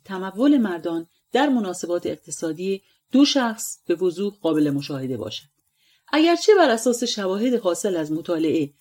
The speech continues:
مبنای این شکل از رابطه بر رنگ باختن کلیشه‌های جنسیتی است، به نظر می‌رسد که ساختارهای کلی جامعه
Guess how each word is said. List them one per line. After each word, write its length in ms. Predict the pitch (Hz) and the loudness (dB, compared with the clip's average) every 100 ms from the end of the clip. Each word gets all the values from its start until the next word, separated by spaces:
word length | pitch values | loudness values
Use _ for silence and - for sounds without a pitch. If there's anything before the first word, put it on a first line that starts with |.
| _ | _
مبنای 520 | 185 196 190 240 262 | -4 -4 0 2 2
این 160 | 214 208 | 0 -2
شکل 360 | 208 - 143 - - | -2 -2 -4 -6 -8
از 180 | 214 | -6
رابطه 600 | 202 208 196 214 262 269 269 _ | -2 0 0 0 0 0 -4 _
بر 140 | 185 | -8
رنگ 360 | 170 175 175 170 | -6 -4 -4 -2
باختن 540 | 170 165 - 220 170 143 _ _ _ | -4 -4 -4 -2 -2 -4 _ _ _
کلیشه‌های 600 | 226 202 196 202 233 262 | 2 2 0 0 2 2
جنسیتی 680 | 165 156 151 165 147 196 196 | 2 -2 -2 -2 -4 -4 -8
است، 160 | 190 _ _ - | -8 _ _ 2
به 80 | 262 | 2
نظر 300 | 262 269 302 | 4 4 6
می‌رسد 440 | 269 233 226 196 | 6 4 0 -4
که 100 | - | -6
ساختارهای 800 | - 185 170 - 175 202 233 180 | -6 -6 -6 -4 -4 -2 -2 -4
کلی 400 | - 170 196 226 | -4 -4 -2 -2
جامعه 520 | 165 147 143 151 156 | 0 0 -2 -4 -6